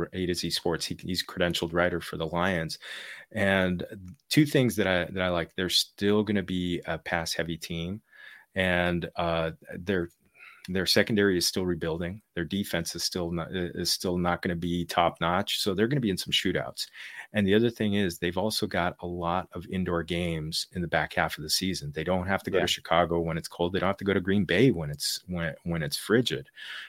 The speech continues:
Speaker 1: Um, so there's a l-, and the, the,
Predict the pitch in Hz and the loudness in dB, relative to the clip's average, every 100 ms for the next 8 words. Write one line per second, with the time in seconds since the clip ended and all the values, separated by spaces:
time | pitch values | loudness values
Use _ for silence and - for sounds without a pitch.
0 | - 98 87 82 80 73 - - 104 92 | -2 2 4 4 0 -2 2 4 6 4
1 | 82 95 110 113 107 - 92 92 - 98 | 2 6 8 8 6 0 -2 -4 -2 0
2 | 95 85 - 92 98 98 - 92 87 | 0 -2 -8 -6 -2 -4 -4 -2 -2